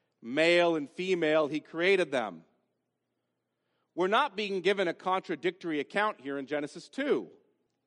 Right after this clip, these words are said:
Rather, we're being given an account that explains the relation between Adam and his wife. Ultimately, in this passage, we're learning of the relation between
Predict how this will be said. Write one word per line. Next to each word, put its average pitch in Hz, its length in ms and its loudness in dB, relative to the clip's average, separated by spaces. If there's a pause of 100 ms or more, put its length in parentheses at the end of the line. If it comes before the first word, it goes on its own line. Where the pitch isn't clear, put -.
(800)
Rather, 226 420 2
we're 190 160 0
being 196 160 0
given 202 220 0
an 185 80 -2
account 220 420 0
that 180 120 -6
explains 190 600 -4
the 170 100 -6
relation 165 760 -2
between 170 340 -6 (100)
Adam 190 500 0 (500)
and 180 140 0
his 180 120 2
wife. 214 460 2 (2750)
Ultimately, 226 500 2
in 185 60 -2
this 160 80 -8
passage, 175 440 -2
we're 180 100 -4
learning 196 320 0
of 190 80 -2
the 185 80 -4
relation 185 280 -2
between 185 200 -8